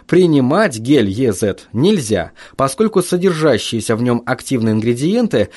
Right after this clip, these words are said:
могли привести к ухудшению состояния. Но, к несчастью, Адель Фраули не обратила внимания на эту надпись. И ей следовало бы помнить, что незадолго до того, как Шерри Квеллет порезала палец, она, Адель,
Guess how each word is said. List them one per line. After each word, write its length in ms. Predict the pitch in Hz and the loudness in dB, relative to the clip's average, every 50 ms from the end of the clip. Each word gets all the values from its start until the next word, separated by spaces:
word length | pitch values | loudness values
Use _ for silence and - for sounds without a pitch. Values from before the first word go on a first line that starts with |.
| - - - | -20 -14 -6
могли 400 | - 151 165 160 147 180 214 240 | -2 0 0 0 0 0 0 0
привести 580 | 220 208 175 147 143 135 - - 190 202 202 180 | 0 2 2 2 0 -2 -4 -4 -2 -2 -2 -2
к 160 | - - - | -2 -2 0
ухудшению 680 | 190 160 165 170 160 - - 156 156 170 185 190 180 | 0 2 2 0 0 0 -2 -2 -2 0 0 -2 -4
состояния. 720 | - - 143 - - 131 113 104 95 90 87 87 85 85 - _ _ _ _ _ _ _ _ - | -6 -8 -10 -8 -6 -4 -2 -2 -2 -4 -4 -6 -10 -12 -16 _ _ _ _ _ _ _ _ -6
Но, 240 | 117 131 175 226 294 | -4 -2 0 -2 -2
к 140 | - - - | -4 -6 -4
несчастью, 600 | 131 131 127 - - 226 240 220 - - 175 151 | -4 -2 -2 -2 -2 -2 -2 -4 -2 0 0 2
Адель 220 | 135 131 135 131 | 2 2 2 0
Фраули 460 | 117 - - 175 202 233 226 214 214 202 | 0 0 -2 0 2 2 2 4 2 2
не 160 | 185 180 196 | 2 2 2
обратила 520 | 196 185 196 208 202 - - 294 269 196 | 2 2 2 0 0 -2 -2 -2 0 0
внимания 560 | 139 127 127 123 120 131 156 180 202 202 196 | 0 0 0 0 2 2 0 0 0 -2 -2
на 160 | 175 147 127 120 | -2 -2 -2 -2
эту 220 | 127 123 - 147 | -2 -2 -2 0
надпись. 560 | 143 135 117 101 - - - 85 - - - _ _ - - - - - _ | 0 0 0 -2 -2 -6 -10 -14 -14 -16 -20 _ _ -20 -20 -20 -20 -18 _
И 80 | - 135 | -2 -2
ей 340 | 139 131 127 175 208 240 214 | 0 0 0 0 0 0 -2
следовало 640 | - - 202 208 226 226 202 220 214 214 214 214 | -2 -2 0 2 2 2 2 2 2 2 2 2
бы 140 | 196 226 214 | 2 0 -2
помнить, 560 | 220 - - 254 262 262 226 190 147 110 - | -4 -6 -6 -2 0 0 2 2 0 0 -2
что 260 | - - - 120 113 | -4 -4 -4 -2 -2
незадолго 760 | 110 110 120 131 123 139 151 151 147 156 143 135 113 110 117 | -2 0 0 0 0 2 0 2 2 2 2 2 2 2 0
до 120 | 110 117 110 | 0 0 0
того, 420 | - 113 101 95 104 160 202 196 | 0 0 -2 0 0 2 0 0
как 220 | - - 117 104 - | 0 0 -4 -4 -4
Шерри 320 | - - 143 143 123 107 | -6 -4 -2 -2 -2 -2
Квеллет 480 | - - 101 127 147 147 123 104 - - | -2 -2 0 0 2 2 2 0 -2 -2
порезала 480 | - 110 113 113 107 92 101 98 95 | -2 -2 0 -2 -2 -2 -2 -4 -4
палец, 540 | 92 - - 185 226 220 151 98 - - - - - | -4 -4 -4 -4 -2 -2 -2 -4 -6 -10 -14 -12 -10
она, 500 | 110 101 95 98 127 175 202 196 147 - | -8 -6 -4 -4 -4 -4 -4 -4 -4 -6
Адель, 540 | - - 110 107 101 135 175 196 175 - | -6 -4 -6 -4 -2 0 0 0 0 0